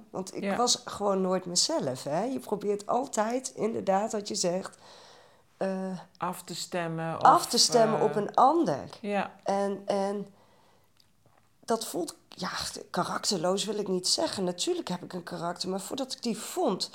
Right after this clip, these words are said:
Speaker 2: Ja.
Speaker 1: heeft nooit iemand tegen me gezegd: zo van: "Weet je, je bent goed zoals je bent," of zo. Kijk, dan
Speaker 2: Nee.
Speaker 1: kom je ook nog eens uit een gezin, ja, waar, waar,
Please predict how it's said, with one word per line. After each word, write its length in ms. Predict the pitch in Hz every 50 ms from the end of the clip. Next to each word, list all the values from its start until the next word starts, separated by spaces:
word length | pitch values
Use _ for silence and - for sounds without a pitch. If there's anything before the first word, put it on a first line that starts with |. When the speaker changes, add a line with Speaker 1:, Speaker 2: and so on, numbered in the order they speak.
| - - -
Speaker 2:
Ja. 260 | 220 247 240 202 147
Speaker 1:
heeft 180 | 135 226 240 240
nooit 260 | 240 254 277 320 311 -
iemand 360 | - 226 277 311 311 269 226 -
tegen 340 | 220 180 190 208 - 208
me 80 | 185 165
gezegd: 380 | - 202 196 - 202 190 - -
zo 100 | - 190
van: 160 | 180 208 208 196
"Weet 180 | 220 233 233
je, 180 | - 254 220 170 -
je 100 | 226 247
bent 220 | 240 247 269 254
goed 220 | - - 254 247
zoals 240 | - 247 226 226 -
je 60 | - 190
bent," 280 | - 285 311 302 214 -
of 100 | 151 117
zo. 300 | - - - 151 147 143
Kijk, 200 | 131 - 208 214 226
dan 60 | 247
Speaker 2:
Nee. 80 | 226 175
Speaker 1:
kom 100 | 247 247 240
je 60 | 240
ook 80 | 269
nog 120 | 285 277 226
eens 140 | 214 190 220
uit 160 | 202 220 214
een 60 | 220
gezin, 520 | - - 226 190 185 220 226 240 233 226 233 - - - - - - - - - - - - _ _ _ _ _ _ _ _
ja, 260 | - - 226 208 202 190 - - 180 180
waar, 180 | 208 226 - -
waar, 200 | 196 190 220 220